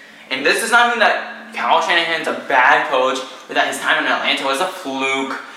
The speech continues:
or that Jimmy Garoppolo is overrated. It doesn't mean any of that. It just, everything takes time. And they will be there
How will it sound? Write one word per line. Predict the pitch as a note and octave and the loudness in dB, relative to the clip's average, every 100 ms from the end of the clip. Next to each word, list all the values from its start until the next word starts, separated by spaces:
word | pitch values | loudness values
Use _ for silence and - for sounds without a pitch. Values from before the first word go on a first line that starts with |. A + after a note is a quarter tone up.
| - - - | -18 -14 0
or | C#3+ C3+ | 2 4
that | B2+ B2+ | 4 2
Jimmy | C3 D3+ | 0 -2
Garoppolo | D3+ C#3 C#3 C#3 D3 C3+ | 2 6 6 6 2 0
is | B2+ | -2
overrated. | C3 D3 D3+ F3+ D3 C3+ C3 C3 C3 - - - | 2 2 6 4 4 2 2 0 -2 -6 -12 -8
It | |
doesn't | G3 B3+ | -4 0
mean | A3+ G#3+ - | 0 -2 -6
any | D#3+ D#3+ | -4 0
of | D3 | 0
that. | A#2+ | 0
It | C#3+ | -2
just, | C#3 - | -6 -8
everything | - - F3+ | -10 -10 -10
takes | F3 D#3+ - - | -8 -8 -8 -12
time. | - - C3 C3 A#2+ - - - - - - - - | -12 -4 -2 0 -2 -8 -14 -20 -14 -14 -14 -18 -6
And | D#3 | -2
they | F3 | 0
will | F#3 D#3 | 2 2
be | D#3 | 2
there | D#3+ D#3 | 4 4